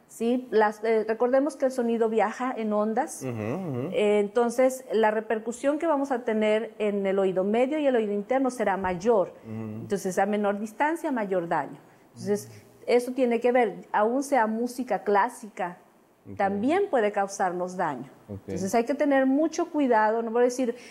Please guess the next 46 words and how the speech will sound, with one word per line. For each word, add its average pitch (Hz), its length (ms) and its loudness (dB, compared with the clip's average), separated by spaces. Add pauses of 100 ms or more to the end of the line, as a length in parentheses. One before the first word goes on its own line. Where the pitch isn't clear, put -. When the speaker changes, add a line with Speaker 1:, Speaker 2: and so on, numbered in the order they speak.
(100)
Speaker 1:
"No, 294 140 2
nada 311 140 2
más 302 120 0
estoy 320 220 -2
escuchando 294 380 2
mu-, 269 200 2
muchi-, 254 380 0
música 254 400 2
clásica, 233 540 0
no 226 80 -4
me 226 120 -2
va 214 100 2
a - 20 -8
afectar". 226 480 -2
No, 196 160 -2
también 220 500 0
puede 240 260 2
afectar 202 540 -2
en, 175 220 -4
Speaker 2:
Ujú. 175 100 -4
Speaker 1:
en 185 100 0
estos 175 320 -4
casos. - 380 -6 (300)
Es 226 260 0
el 226 200 0
tiempo 339 440 0
que 302 120 0
lo 240 100 2
utilicemos 190 880 -2
y 185 80 0
el 175 100 2
volumen 262 540 4
también 226 540 0
a 190 100 0
la 175 120 -2
que 175 120 -6
lo 165 100 -4
utilicemos. - 720 -8 (300)
Ahí 214 200 2
hay 208 80 4
que 202 100 -2
tener 190 280 -2
mucho 220 460 -2
cuidado. 147 320 -4 (380)
Speaker 2:
O 120 100 -2
sea, 139 420 0